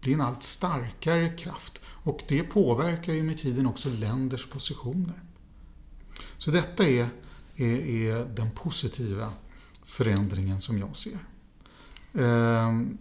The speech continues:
på, å andra sidan så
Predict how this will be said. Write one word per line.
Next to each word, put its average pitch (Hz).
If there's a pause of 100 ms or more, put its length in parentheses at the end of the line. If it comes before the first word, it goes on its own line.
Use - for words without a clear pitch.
(720)
på, 180
å 135
andra 156
sidan 117 (100)
så 110